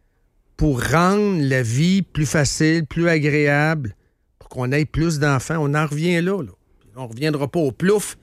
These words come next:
à huit enfants. Mais il faut faire, oui, peut-être un petit peu plus d'enfants. C'est plate, hein ?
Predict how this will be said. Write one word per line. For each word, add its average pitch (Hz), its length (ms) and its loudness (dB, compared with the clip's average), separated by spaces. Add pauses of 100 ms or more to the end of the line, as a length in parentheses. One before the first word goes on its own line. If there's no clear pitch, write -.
(220)
à 123 100 -10
huit 143 260 -2
enfants. 151 380 0 (1040)
Mais 117 80 -4
il 120 60 0
faut 151 160 2
faire, 190 280 2
oui, 165 220 0
peut-être 180 380 -2
un 151 60 0
petit - 120 -6
peu 151 120 0
plus 165 260 -2
d'enfants. 147 400 0
C'est 143 160 -2
plate, 185 380 -2
hein ? 196 120 -2